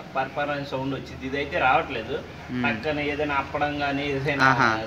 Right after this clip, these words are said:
Speaker 1: some ఇట్లాంటి ఇరిపేటప్పుడు ఎట్లా వస్తాయి అట్లా.
Speaker 2: ఆహా.
Speaker 1: టేస్ట్ కూడా సేమ్ అట్లానే ఉంది కానీ చిప్ టైప్ అయితే ఏం లేదు
Speaker 2: చిప్
Speaker 1: అసలు.
Speaker 2: టైప్ ఏం లేదు.
Speaker 1: అట్లా ఏం లేదు అసలు.
Speaker 2: మ్మ్.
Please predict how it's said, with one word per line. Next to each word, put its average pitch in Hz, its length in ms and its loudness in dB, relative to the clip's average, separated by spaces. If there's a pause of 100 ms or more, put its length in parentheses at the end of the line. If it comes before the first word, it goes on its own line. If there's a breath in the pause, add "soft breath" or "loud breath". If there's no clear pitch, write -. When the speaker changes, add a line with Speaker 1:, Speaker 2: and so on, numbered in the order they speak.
Speaker 1:
some 131 160 -4
ఇట్లాంటి 139 360 -4
ఇరిపేటప్పుడు 156 640 -2
ఎట్లా 147 220 0
వస్తాయి 156 360 -2
అట్లా. 135 340 0 (720)
Speaker 2:
ఆహా. 117 340 -2
Speaker 1:
టేస్ట్ - 200 -6
కూడా 151 220 0
సేమ్ 135 260 -2
అట్లానే 135 320 -2
ఉంది 127 200 -6
కానీ 127 160 -6 (140)
చిప్ - 180 -8
టైప్ 143 200 -2
అయితే 135 360 -2
ఏం 113 80 -6
లేదు 120 200 -2
Speaker 2:
చిప్ 117 220 -4
Speaker 1:
అసలు. - 40 -4
Speaker 2:
టైప్ 110 180 0
ఏం 104 200 -4
లేదు. 98 160 -4 (420)
Speaker 1:
అట్లా 117 240 -8
ఏం 120 320 -6
లేదు 101 220 -8
అసలు. - 500 -12 (240)
Speaker 2:
మ్మ్. 110 200 -6